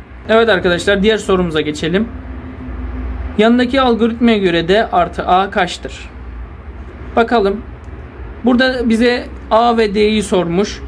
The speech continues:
Bizim A'yı bulabilmemiz, yani esas sayıyı bulabilmemiz için buradaki asal çarpanların hepsini çarparak A'yı bulabiliriz. Bir de arkadaşlar, dikkat edin. Mesela, e, on bire bölmüş ve,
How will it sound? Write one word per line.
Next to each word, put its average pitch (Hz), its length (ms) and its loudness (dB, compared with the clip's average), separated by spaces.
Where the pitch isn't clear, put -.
Bizim 233 280 2
A'yı 233 240 4
bulabilmemiz, 226 680 4
yani 190 480 2
esas 185 340 -2
sayıyı 160 500 -2
bulabilmemiz 196 640 2
için 226 340 2
buradaki 226 640 4
asal 233 340 2
çarpanların 190 640 2
hepsini 208 380 0
çarparak 202 640 0
A'yı 196 320 6
bulabiliriz. 160 680 -2
Bir 254 80 0
de 277 60 4
arkadaşlar, 240 580 2
dikkat 233 300 0
edin. 208 200 0
Mesela, 208 640 2
e, 202 360 4
on 240 240 6
bire 208 260 4
bölmüş 214 560 2
ve, 233 160 2